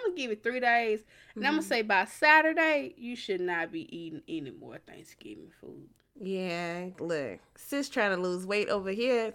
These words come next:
Speaker 2: so I'm having
Speaker 1: Honey.
Speaker 2: Thanksgiving on Thanksgiving, and I'm just gonna have to exit
Speaker 1: Yes,
Speaker 2: right
Speaker 1: ma'am.
Speaker 2: or left or wherever direction that's out of. I ain't trying to gain no weight. Trying to lose it.
Speaker 1: <laughs> Yeah. Yes,
Speaker 2: <laughs>
Speaker 1: ma'am. Yes, ma'am. I totally agree. Totally agree.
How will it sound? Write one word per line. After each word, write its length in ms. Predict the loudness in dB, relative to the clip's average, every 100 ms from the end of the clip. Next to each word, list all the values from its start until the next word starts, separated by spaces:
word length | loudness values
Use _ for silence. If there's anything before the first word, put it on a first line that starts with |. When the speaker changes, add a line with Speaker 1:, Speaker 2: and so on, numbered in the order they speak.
| -4
Speaker 2:
so 180 | -2
I'm 220 | 0 0 0
having 220 | 0 -2
Speaker 1:
Honey. 120 | -2
Speaker 2:
Thanksgiving 480 | 0 -2 -2 -2 -2
on 160 | -2
Thanksgiving, 640 | -2 -4 -4 -2 0 0 0
and 160 | 0
I'm 160 | 0 0
just 220 | -2 -4
gonna 240 | -4 -2 -2
have 240 | -4 -4
to 240 | -4 -4 -6 -16 _ _ -20 _ _
exit 360 | 2 2 2 2
Speaker 1:
Yes, 60 | 6
Speaker 2:
right 260 | 6 6
Speaker 1:
ma'am. 220 | 2 -4 0
Speaker 2:
or 140 | 2
left 440 | 6 8 8 4 -6 -2
or 180 | 0 2
wherever 400 | 6 8 8 6
direction 520 | 0 2 2 0 0
that's 180 | -2 2
out 240 | 6 6 4
of. 300 | 2 0 -2 -8 _ _ 0
I 160 | 2
ain't 160 | 2 0
trying 220 | 0 0
to 60 | 0
gain 280 | -2 -2 0
no 100 | -2
weight. 280 | -2 -4 -8 _ _ _ _ _
Trying 200 | -4 -2
to 80 | -2
lose 260 | -2 -4
it. 220 | -8 -12 -4
Speaker 1:
<laughs> 40 |
Yeah. 440 | -2 2 2 2 0
Yes, 280 | 2 2 0
Speaker 2:
<laughs> 80 | 2
Speaker 1:
ma'am. 600 | 4 6 4 2 -2 -2
Yes, 380 | -2 0 -2 -4
ma'am. 320 | -2 -2 -2
I 160 | -2 -4
totally 500 | -4 -4 -4 -2 -4
agree. 500 | -6 -6 -6 -8 -12 -10
Totally 380 | -8 -8 -8
agree. 460 | -12 -12 -14 -14 -18